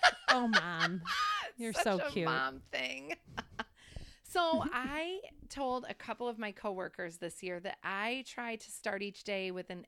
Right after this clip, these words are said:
Speaker 2: attitude of gratitude. And so I will drive, uh, in
Speaker 1: Mm-hmm.
Speaker 2: my, during my very long commute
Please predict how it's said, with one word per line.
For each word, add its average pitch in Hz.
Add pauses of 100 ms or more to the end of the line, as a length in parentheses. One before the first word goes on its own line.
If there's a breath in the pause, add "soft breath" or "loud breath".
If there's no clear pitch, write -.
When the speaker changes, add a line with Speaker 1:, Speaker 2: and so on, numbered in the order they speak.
Speaker 2:
attitude 185
of 175
gratitude. 170 (400 soft breath)
And 202
so 208
I 226
will 254
drive, 214 (280)
uh, - (300)
in 226
Speaker 1:
Mm-hmm. 214
Speaker 2:
my, 190 (360)
during 214
my 180 (140)
very 247
long 226
commute 196